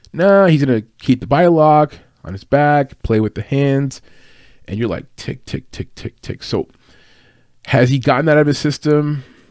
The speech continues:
Um, will that be a problem against a guy like Darrion Caldwell, who's very long,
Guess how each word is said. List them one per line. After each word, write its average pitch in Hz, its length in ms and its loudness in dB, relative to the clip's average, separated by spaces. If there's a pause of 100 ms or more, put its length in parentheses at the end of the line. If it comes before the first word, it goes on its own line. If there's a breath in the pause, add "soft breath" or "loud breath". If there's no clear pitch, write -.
(140 loud breath)
Um, 87 520 -8 (280)
will 127 140 2
that 131 100 2
be 131 80 4
a 110 80 4
problem 139 460 2
against 127 280 0
a 123 60 -2
guy 120 120 2
like 117 260 2
Darrion 120 340 -2
Caldwell, 123 400 0
who's 101 200 -6
very 117 320 -8
long, 120 540 0